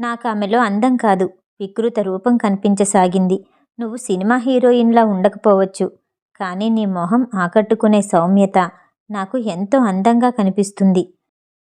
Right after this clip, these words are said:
ఈ రోజు అనుకోకుండా ఇలా దైవ సన్నిధిలో కలిసి మనసు విప్పి మాట్లాడుకునే అవకాశం వచ్చింది. ఇది ఆ భగవంతుడి సంకల్పమే. ఏదో సినిమా పాటలో "అందమే ఆనందం" అని పాడారు. అందం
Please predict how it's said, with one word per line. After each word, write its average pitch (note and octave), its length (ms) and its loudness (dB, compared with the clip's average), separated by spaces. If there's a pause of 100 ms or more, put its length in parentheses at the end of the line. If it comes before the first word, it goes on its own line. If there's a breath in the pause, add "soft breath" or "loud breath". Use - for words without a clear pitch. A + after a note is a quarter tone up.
(220)
ఈ C4+ 120 -6
రోజు G#3 300 -6
అనుకోకుండా A3+ 760 0 (360)
ఇలా B3+ 180 -6
దైవ F#3 320 -4
సన్నిధిలో A3+ 560 0
కలిసి G#3 680 0
మనసు G3 340 2
విప్పి B3+ 300 2
మాట్లాడుకునే A3+ 720 2
అవకాశం G#3 540 0
వచ్చింది. F#3+ 580 0 (380)
ఇది G3+ 240 -6
ఆ A3+ 140 -4
భగవంతుడి G3+ 680 0
సంకల్పమే. G3 760 0 (420)
ఏదో F#3+ 280 -4
సినిమా A3 380 -2
పాటలో A3+ 580 0 (360)
"అందమే G3+ 500 -4
ఆనందం" A#3 500 0
అని G#3+ 120 0
పాడారు. F#3+ 500 2 (460)
అందం G3 420 -4